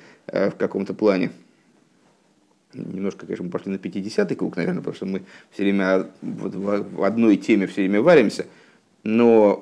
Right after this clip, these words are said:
если большие круги считать, то вот мы на, пошли на второй круг. То есть мы вначале сказали с вами, что, м, с точки зрения размышления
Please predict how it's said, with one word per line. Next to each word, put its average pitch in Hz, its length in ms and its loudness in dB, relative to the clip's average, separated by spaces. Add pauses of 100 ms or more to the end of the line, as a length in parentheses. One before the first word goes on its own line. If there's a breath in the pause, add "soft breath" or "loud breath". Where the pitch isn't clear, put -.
если 107 400 4
большие 117 560 2
круги 113 320 0
считать, 92 360 -2
то 139 60 -2
вот 147 100 2
мы 135 100 0
на, 117 240 -2
пошли 104 320 -2
на 107 100 2
второй 120 400 6
круг. - 260 -6 (360 soft breath)
То - 60 -8
есть - 100 -6
мы 127 120 4
вначале 113 420 4
сказали 120 400 4
с 117 100 -2
вами, 175 200 2
что, 113 400 0
м, 123 220 -4
с - 100 -12
точки 147 320 2
зрения 135 440 2
размышления 127 840 0